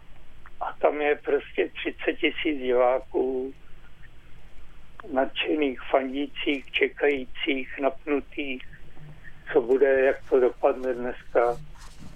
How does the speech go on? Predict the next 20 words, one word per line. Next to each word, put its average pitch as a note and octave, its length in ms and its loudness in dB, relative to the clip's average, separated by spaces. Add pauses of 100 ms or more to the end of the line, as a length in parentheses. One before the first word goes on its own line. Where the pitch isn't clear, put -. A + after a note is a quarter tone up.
(140)
A B2 240 6 (960)
pro C3+ 160 6
mě D3+ 220 8 (100)
to, D#3 240 6 (180)
pro C#3 120 4
mě D#3 200 4
to F#3+ 160 2 (200)
zřejmě D3+ 380 4
byly D#3+ 380 6
tak D3 120 2 (140)
silný D3 360 0
zážitky B2+ 600 2
všechno, C#3 640 0 (280)
že C3 340 2 (680)
se D#3+ 60 0
mi C3 160 0
to - 160 2
teďka - 420 -2
dokáže B2+ 520 2
i B2+ 440 4